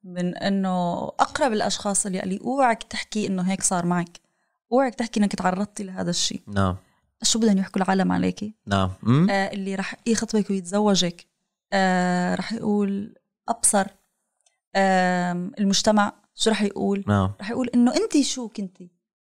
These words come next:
Speaker 1: هيك،
Speaker 2: نعم.
Speaker 1: هيك رح يفكروا.
Speaker 2: هي، وهي المشكلة، هي، هي صلب المشكلة اللي عنا بالعالم، بعالمنا العربي، إنه نحن دائمًا متعلقين بالشي اللي بده يحكيه الشخص الغريب اللي نحن حتى ما بنعرفه، يعني،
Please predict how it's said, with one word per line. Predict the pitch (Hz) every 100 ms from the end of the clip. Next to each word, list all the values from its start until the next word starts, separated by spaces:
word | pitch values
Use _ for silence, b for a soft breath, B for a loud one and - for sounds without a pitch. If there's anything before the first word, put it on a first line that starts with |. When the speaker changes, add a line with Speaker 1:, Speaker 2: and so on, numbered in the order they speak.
| -
Speaker 1:
هيك، | 220 180 -
Speaker 2:
نعم. | - 98
Speaker 1:
هيك | 95
رح | 190
يفكروا. | 185 190 - - - -
Speaker 2:
هي، | 151 190 175
وهي | - 143 196 180 185
المشكلة، | 151 175 - 127 147
هي، | 160 160
هي |
صلب | 135 - 180 151
المشكلة | 151 135 151 - 120
اللي | 95 95
عنا | 95 104
بالعالم، | 98 92 92 101 95 95 -
بعالمنا | 92 95 107 101
العربي، | 87 98 104 123 B B B -
إنه | 120 123 123 123 120 B -
نحن | 147 - 151
دائمًا | 127 139 147
متعلقين | 127 123 120 113 127 151 170 143
بالشي | 123 - -
اللي | 151 147
بده | 117 104
يحكيه | 120 - - - 156 175 196 233 - _ _ 120
الشخص | 113 - - - 160 -
الغريب | 139 135 156 139
اللي | 117
نحن | 147 160 139
حتى | - -
ما | 139 147
بنعرفه، | 143 101 101 -
يعني، | - - 101